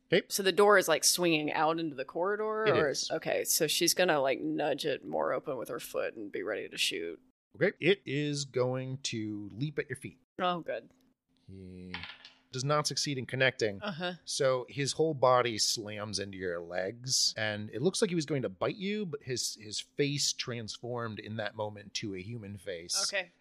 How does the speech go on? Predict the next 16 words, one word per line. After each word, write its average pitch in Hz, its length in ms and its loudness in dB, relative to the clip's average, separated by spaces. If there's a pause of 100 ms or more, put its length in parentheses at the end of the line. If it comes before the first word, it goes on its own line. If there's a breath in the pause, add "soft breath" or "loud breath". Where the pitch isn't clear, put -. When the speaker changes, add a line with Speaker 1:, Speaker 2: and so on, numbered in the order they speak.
Speaker 1:
And 117 120 -8
he 120 60 -8
just 127 200 -4
collided 120 580 4
with 104 220 -4
your 95 120 -2
leg, 95 580 -2
and 107 120 -10
then 127 140 -2
he 127 160 -6
will 107 280 -2
swing 127 500 -2
with 110 180 -2 (100)
his 95 300 -8
claw. 90 720 -4 (720)
Speaker 2:
Ooh. 175 120 -20